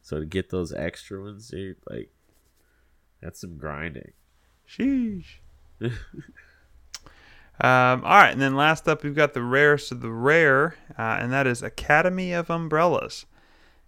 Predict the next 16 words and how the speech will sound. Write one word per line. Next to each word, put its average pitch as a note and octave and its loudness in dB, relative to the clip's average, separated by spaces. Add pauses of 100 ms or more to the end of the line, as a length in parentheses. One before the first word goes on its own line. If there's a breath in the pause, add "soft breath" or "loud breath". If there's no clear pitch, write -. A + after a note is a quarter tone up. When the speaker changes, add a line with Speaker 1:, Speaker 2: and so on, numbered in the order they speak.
(140)
Speaker 2:
And - -6
that A#2+ 0
is A#2+ -4
to B2 0
beat D#3 -8
the G3 -4
game D#3 0
only C3+ -2
ever C3 2
using B2+ -2
an A#2+ -4
umbrella A#2 2
as A2+ -6
your G#2+ -6
melee G#2+ -2
weapon. - -10